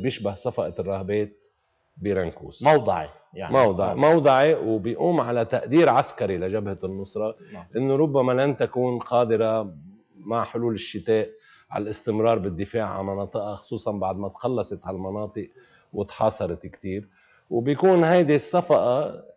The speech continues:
Speaker 1: تمت لأنه يمكن بوقت لاحق ما يعود في إمكانية
Speaker 2: حتى
Speaker 1: لإتمام
Speaker 2: للمفاوض.
Speaker 1: إيه، بشروط تفاوض قوية للنصرة إنها تعملها.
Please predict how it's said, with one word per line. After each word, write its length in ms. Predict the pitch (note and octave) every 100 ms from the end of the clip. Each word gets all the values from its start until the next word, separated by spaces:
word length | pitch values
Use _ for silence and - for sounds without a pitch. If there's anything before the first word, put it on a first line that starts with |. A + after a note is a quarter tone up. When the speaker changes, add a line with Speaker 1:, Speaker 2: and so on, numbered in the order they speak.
| _ _ _
Speaker 1:
تمت 480 | - E3+ E3 C#3+ D#3+ D3+ - -
لأنه 420 | B2 C3+ E3 D#3+
يمكن 500 | F#3 F3 D#3+ B2+ B2
بوقت 400 | B2+ D#3 C3 D3+
لاحق 360 | E3 - -
ما 180 | C3+ D#3+
يعود 240 | E3 E3 E3
في 220 | D#3+ B2+
إمكانية 680 | C3+ - C#3 F3 D3+ A2+ A#2
Speaker 2:
حتى 80 | - _ _ _ _ -
Speaker 1:
لإتمام 560 | A#2+ - C#3 C#3 C3+
Speaker 2:
للمفاوض. 440 | C3+ B2+ B2 G2 E2+ -
Speaker 1:
إيه، 120 | C#3+
بشروط 480 | A#2 A#2 - E3 E3
تفاوض 600 | B2 - C3 B2 G#2+ D#2+
قوية 560 | F#2+ F#2+ E2+ A#2 C3+ A#2+
للنصرة 560 | G#2 G#2 A2+ - A2+ F2+
إنها 180 | F#2
تعملها. 380 | E2 D#2+ D2+ B1+